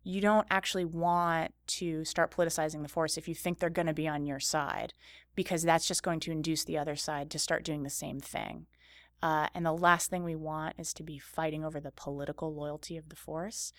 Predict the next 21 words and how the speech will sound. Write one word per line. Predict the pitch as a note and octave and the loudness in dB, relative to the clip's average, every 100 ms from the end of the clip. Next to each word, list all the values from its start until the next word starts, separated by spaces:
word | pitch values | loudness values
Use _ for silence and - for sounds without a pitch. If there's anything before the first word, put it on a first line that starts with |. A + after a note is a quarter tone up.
| - - - | -20 -20 0
Their | F3 F3 | 2 6
loyalty | E3+ E3+ - | 6 4 2
is | E3 - | 0 0
to | D#3+ | -2
the | E3 | -6
country | - G#3 - F#3 | -8 -6 -4 -2
and | G3 | -2
the | D#3+ | -4
Constitution, | - D#3+ D3+ - D#3 - D3+ - G3 G3+ - | -4 -4 -2 -2 -4 -8 -6 -6 -4 -6 -8
period, | - F3+ E3+ D#3+ | -8 -4 -4 -4
full | - D3 | -6 -6
stop, | - D3+ F3+ - | -4 -4 -6 -8
and | D3 | -12
it | - | -6
doesn't | D3 D#3 - | -6 -4 -6
matter | D#3+ D#3 D3 | -6 -6 -6
who's | D3+ | -8
in | D3+ | -8
the | C#3+ | -10
White | C#3+ D3+ | -10 -10
House. | - - - - | -12 -12 -14 -16